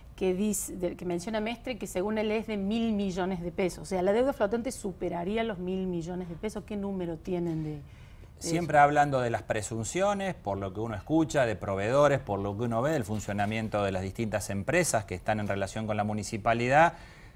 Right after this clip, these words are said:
Speaker 2: claramente, si esa fuera la creencia, que reitero, no me consta, y para hablar de números y de cuentas públicas hay que hacerlo con mucha seriedad. Entonces me parece que si ese es el número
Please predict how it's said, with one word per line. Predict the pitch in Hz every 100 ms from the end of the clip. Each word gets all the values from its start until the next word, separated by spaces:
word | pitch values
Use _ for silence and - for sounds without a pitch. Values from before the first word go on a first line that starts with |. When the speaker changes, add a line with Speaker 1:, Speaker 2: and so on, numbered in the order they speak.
| -
Speaker 2:
claramente, | 120 135 135 139 147 143 151 151 - -
si | - - 165
esa | 220 - 147
fuera | 151 139
la | 120 104
creencia, | 107 117 120 - 98 82 - -
que | 87
reitero, | 90 85 123 110
no | 95
me | 104 92
consta, | 143 156 147 139 120 92 87 - -
y | 87 87 90 - - -
para | 101 95
hablar | 120 139
de | 120
números | 131 156 151 143 120
y | 107
de | 104
cuentas | 104 131 117
públicas | 156 170 147 110
hay |
que | 107
hacerlo | 101 117 104
con | 101
mucha | 117 113
seriedad. | - 101 98 95 80 - - - - -
Entonces | 98 98 113 117
me | 113
parece | 104 117 113 123
que | 104 98 90 87
si | 87 - 139
ese | 180 - 139
es |
el | 120
número | 131 135 113 101 92